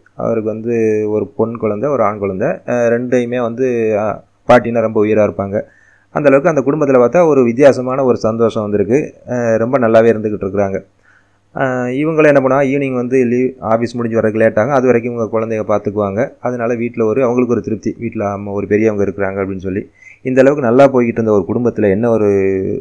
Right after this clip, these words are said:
மாற்றங்கள் எப்படி நடந்தது அப்படின்னா, அந்த அம்மாவுக்கு என்னன்னா, ஊர்ல இருக்கும்போது அவங்க டி வி பார்க்குறது அவங்களுக்கு மிகப்பெரிய, அவங்களுக்கு வாழ்க்கை பூராவும் டி வி தான் அவங்களுடைய, அ, பொழுதுபோக்கு. அப்ப சாப்பிடக்கூட மாட்டாங்க, ஆனா டி வி பார்க்கணும், அந்த மாதிரியான சீரியல்ல வந்து ரொம்ப ஒரு மூழ்கி போகக்கூடிய ஒரு நபர்.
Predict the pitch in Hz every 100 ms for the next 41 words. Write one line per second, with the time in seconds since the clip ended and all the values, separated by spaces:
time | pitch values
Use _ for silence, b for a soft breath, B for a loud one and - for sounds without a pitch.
0 | - 101 117 123 127 117 101 117 107 104
1 | 113 104 90 98 98 113 95 127 _ _
2 | _ - B 131 147 143 151 135 123 156
3 | 131 156 156 120 120 127 113 104 143 147
4 | 131 113 104 104 107 123 117 104 101 113
5 | 120 107 95 - 117 147 - 131 123 123
6 | - - _ 107 110 104 101 123 107 113
7 | 120 113 117 120 131 117 123 120 120 110
8 | 107 107 104 101 101 104 123 117 107 98
9 | - 120 110 110 110 101 98 - - _
10 | _ - 113 113 123 104 123 127 139 127
11 | 123 135 135 127 113 123 120 113 110 104
12 | 107 113 107 107 127 123 127 120 107 101
13 | 107 127 107 110 104 101 107 110 104 101
14 | 95 95 101 90 92